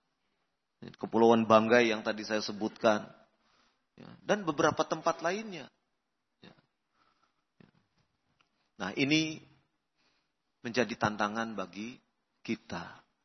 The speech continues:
Ya. Untuk mempersiapkan, dari sisi keilmuan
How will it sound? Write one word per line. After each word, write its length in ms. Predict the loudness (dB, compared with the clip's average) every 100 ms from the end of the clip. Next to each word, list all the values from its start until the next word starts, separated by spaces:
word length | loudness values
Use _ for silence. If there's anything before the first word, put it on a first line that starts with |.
| _ _ _ _ _ _ _ _
Ya. 220 | -16 -16 -20 _ _ _ _ _ _ _ _ _ _ _ _ _
Untuk 540 | 2 2 4 2 2 -6 -20 _ _ _ 4
mempersiapkan, 1300 | 4 6 6 6 4 6 4 4 -2 -2 -2 -6 -10 -20 -20 -4
dari 240 | 0 0 2
sisi 400 | 2 4 4 6
keilmuan 720 | 6 8 6 6 6 6